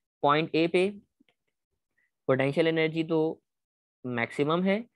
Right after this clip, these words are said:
लेकिन काइनेटिक एनर्जी किसके बराबर है, ज़ीरो के बराबर है। पोटेंशियल एनर्जी मैक्सिमम जबकि काइनेटिक एनर्जी ज़ीरो के बराबर। नेक्स्ट पॉइंट मैंने पॉइंट बी बनाया है, जहां पे बॉल आके टकरा रही है। बॉल के टकराते वक्त जब वो बॉल टकराने वाली होगी,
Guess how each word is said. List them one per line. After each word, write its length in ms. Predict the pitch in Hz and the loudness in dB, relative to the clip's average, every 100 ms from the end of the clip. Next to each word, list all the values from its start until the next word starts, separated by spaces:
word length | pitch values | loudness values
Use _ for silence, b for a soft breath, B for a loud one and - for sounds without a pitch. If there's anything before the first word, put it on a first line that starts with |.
| _ _ _ | _ _ _
लेकिन 280 | 117 120 127 | -2 0 0
काइनेटिक 360 | 123 120 135 160 | 2 2 2 0
एनर्जी 260 | 160 156 | 0 -2
किसके 280 | 151 147 - | -4 -4 -2
बराबर 360 | 147 143 143 151 | 2 2 2 2
है, 120 | 208 _ _ - | 0 _ _ -8
ज़ीरो 300 | 135 143 123 | 2 4 4
के 120 | 110 | 0
बराबर 380 | 98 92 67 62 | -4 -6 -10 -12
है। 80 | - _ _ _ _ _ _ - | -14 _ _ _ _ _ _ -8
पोटेंशियल 320 | 113 127 147 | -4 -2 -2
एनर्जी 220 | 143 139 | -2 -2
मैक्सिमम 500 | 123 117 - 151 156 175 b b - | -2 -2 -4 -4 -4 -6 b b -8
जबकि 200 | 117 120 | -4 -4
काइनेटिक 300 | 117 120 135 | -2 -2 -2
एनर्जी 280 | 143 143 147 | -2 -2 -2
ज़ीरो 260 | 135 113 104 | 0 0 -2
के 100 | 98 | -4
बराबर। 400 | 73 64 - - _ _ _ _ _ _ _ _ _ B B B | -6 -8 -10 -18 _ _ _ _ _ _ _ _ _ B B B
नेक्स्ट 280 | 143 202 233 | 2 2 2
पॉइंट 200 | 233 233 | 0 2
मैंने 140 | 233 233 | 0 0
पॉइंट 300 | 175 190 156 | 0 0 2
बी 120 | 151 | 4
बनाया 280 | 123 98 101 | 2 0 -2
है, 120 | 120 | -2
जहां 200 | 127 143 | -2 -2
पे 120 | 170 | 0
बॉल 200 | 160 151 | 2 4
आके 180 | 151 147 | 4 0
टकरा 300 | 151 120 98 | -2 -2 -2
रही 140 | 87 64 | -6 -10
है। 60 | - _ _ b b b | -20 _ _ b b b
बॉल 280 | 139 139 185 | 2 6 6
के 120 | 226 254 | 4 0
टकराते 500 | 175 143 139 151 190 | 2 4 2 4 2
वक्त 200 | 110 - _ _ _ 131 | 0 -6 _ _ _ -2
जब 180 | 147 | 2
वो 100 | 170 | 4
बॉल 180 | 185 185 | 4 4
टकराने 400 | 185 156 135 156 | 2 -2 -2 -2
वाली 220 | 180 147 120 | -2 -2 -2
होगी, 300 | 104 101 | -4 -8